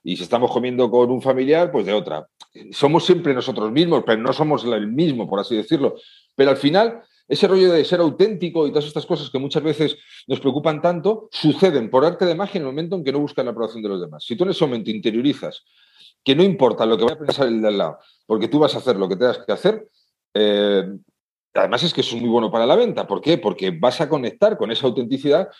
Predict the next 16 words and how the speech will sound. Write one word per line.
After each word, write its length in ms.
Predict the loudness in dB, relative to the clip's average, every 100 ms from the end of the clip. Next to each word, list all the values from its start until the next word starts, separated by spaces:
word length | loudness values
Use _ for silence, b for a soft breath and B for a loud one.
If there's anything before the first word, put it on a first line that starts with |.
| _
con 120 | -6
muchas 240 | -2 -2 0
personas 500 | -2 0 -2 -2 -4 b b -2
que 60 |
van 120 | 0
a 60 | 0
estar 200 | 2 2
de 80 | 2
acuerdo 460 | 4 4 4 2 B B -10
más 300 | -4 -2 0
o 40 |
menos 400 | -2 -2 -4 -6 b b
con 160 | 0 2
las 160 | 2 0
cosas, 260 | -4 0
eh, 220 | 0 0